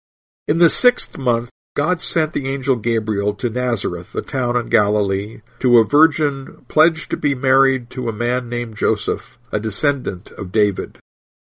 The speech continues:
The virgin's name was Mary. The angel went to her and said, 'Greetings, you who are highly favored. The Lord is with you.'"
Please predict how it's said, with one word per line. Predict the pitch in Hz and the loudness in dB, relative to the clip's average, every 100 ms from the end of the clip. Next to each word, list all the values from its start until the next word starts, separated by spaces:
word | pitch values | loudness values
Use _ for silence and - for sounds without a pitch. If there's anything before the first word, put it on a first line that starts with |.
| _ | _
The | - 127 | 2 2
virgin's | 139 190 156 135 113 - | 8 8 6 -4 -8 -6
name | 117 113 107 110 | -2 -2 -2 -6
was | 135 107 | -6 -6
Mary. | 113 104 92 85 - _ _ _ _ _ _ - | -4 -6 -6 -10 -16 _ _ _ _ _ _ -2
The | 117 | 2
angel | 123 135 123 110 | 4 4 2 4
went | 117 117 | 2 -2
to | - 107 | -6 -4
her | 113 120 123 | 0 0 0
and | - 107 | -4 -8
said, | - 127 113 104 - - | 0 2 2 0 -14 -16
'Greetings, | 127 151 208 175 101 82 - | 4 6 6 4 0 -6 -12
you | - 135 151 139 | -2 4 4 2
who | - 147 | 2 4
are | 127 113 104 | 6 4 2
highly | 139 180 139 | 4 4 2
favored. | 98 120 98 95 90 - - _ _ _ - | 0 2 2 0 -8 -10 -20 _ _ _ -2
The | 110 | 0
Lord | 110 139 131 101 | 4 6 8 6
is | 87 78 | 2 -6
with | - 101 - | -6 -6 -6
you.'" | 85 69 | -10 -10